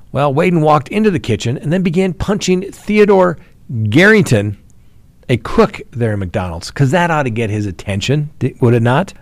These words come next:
Waden also allegedly then wrapped his hands around Garlington's neck and began pushing his head towards the deep fryer. That'll teach him to disrespect his wife. Anyway, several employees, uh, had to intervene before, uh, Garlington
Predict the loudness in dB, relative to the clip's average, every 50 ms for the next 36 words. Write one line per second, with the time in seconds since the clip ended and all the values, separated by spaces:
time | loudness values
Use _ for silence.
0 | -18 -4 0 2 4 4 4 4 4 4 4 4 4 4 4 4 4 4 2 4
1 | 4 4 4 4 2 0 -2 -6 -6 -2 -2 0 0 0 -2 -4 -4 -4 -2 -2
2 | -4 -4 -4 -2 -2 0 0 0 0 0 0 0 0 -2 -2 -6 -6 -6 -2 0
3 | 0 0 0 -2 -2 -4 -4 -4 -2 0 2 4 4 2 0 -4 -10 -18 -20 -20
4 | -20 -20 -20 _ _ _ -2 0 0 0 2 0 0 0 -2 -2 -2 -2 -2 -2
5 | -4 0 0 0 0 0 -4 -8 -4 -4 -2 -2 -4 -6 -10 -14 -12 -8 -4 -2
6 | -2 -2 -2 -4 -2 -2 -2 0 0 -4 -4 0 2 2 2 0 -2 -10 -18 -20
7 | -20 -16 -8 -6 -6 -4 0 0 0 0 0 -2 -6 -12 -18 -20 -20 -20 -20 -20
8 | -20 -20 -20 -20 -14 -8 -6 -6 -4 -4 -6 -8 -8 -6 -6 -4 -4 -4 -4 -4
9 | -4 -6 -8 -10 -10 -6 -4 -4 -4 -2 -4 -6 -8 -6 -6 -6 -6 -6 -4 -6
10 | -8 -8 -8 -8 -10 -10 -8 -6 -4 -2 -2 -4 -4 -12 -20 -20 -20 -6 -2 0
11 | 2 4 4 4 4 6 6 6 6 6 6 4 4 4 6 6 6 6 6 4
12 | 4 4 2 2 2 2 0 -2 -2 -2 -2 -2 -4 -4 -4 -4 -4 -2 0 0
13 | 2 2 2 2 0 0 -2 0 0 0 2 2 2 0 0 0 2 2 4 4
14 | 4 2 2 0 0 -2 -2 -2